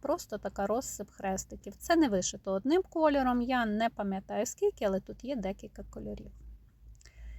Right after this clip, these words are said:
І ще плюс три тисячі хрестиків. Ну що ж, вже є шість тисяч, а можливо трішки більше. Ось можете ви бачити, яка йде розсип хрестиків, коли вишивається ось це дерево.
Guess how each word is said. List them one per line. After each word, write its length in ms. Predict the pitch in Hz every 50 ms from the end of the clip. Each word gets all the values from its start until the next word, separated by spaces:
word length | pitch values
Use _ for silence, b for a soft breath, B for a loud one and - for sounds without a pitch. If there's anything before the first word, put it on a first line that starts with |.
| b b b b b b b b -
І 320 | 226 214 220 240 262 285
ще 480 | - - - - 302 311 330 330 330 330 -
плюс 300 | - 277 285 294 302 -
три 240 | - - 285 285 294
тисячі 480 | - - 294 302 - 320 302 - 359 339
хрестиків. 880 | - - 381 403 403 - - - 233 - - 220 208 208 202 196 196
Ну 180 | 214 214 240 294
що 320 | - - - - 269 277
ж, 180 | 285 - - - B B B B B B B B B -
вже 320 | 240 226 233 220 240 277
є 260 | 269 233 233 233 277
шість 560 | - - - - 208 214 240 - - - -
тисяч, 420 | - 196 202 202 - 208 208 - -
а 40 | 403 -
можливо 340 | 440 - 320 311 285 233 240
трішки 400 | - 214 226 247 - - - 196
більше. 400 | 180 190 190 190 - - - 208
Ось 120 | - - -
можете 340 | 247 233 233 - - - 208
ви 100 | 202 202
бачити, 500 | 196 285 339 381 370 - - - - 226
яка 280 | 214 - - 311 392
йде 220 | 392 294 - 208 190
розсип 500 | 196 202 214 233 247 - - - - -
хрестиків, 640 | - - 220 214 220 - - - 254 - - 233 220 -
коли 260 | - 202 214 277 359
вишивається 840 | 349 - - - - 208 190 190 202 208 220 220 220 - - - 208
ось 260 | 214 208 - - -
це 140 | - 208 202
дерево. 500 | 196 - 208 202 208 208 214 220 233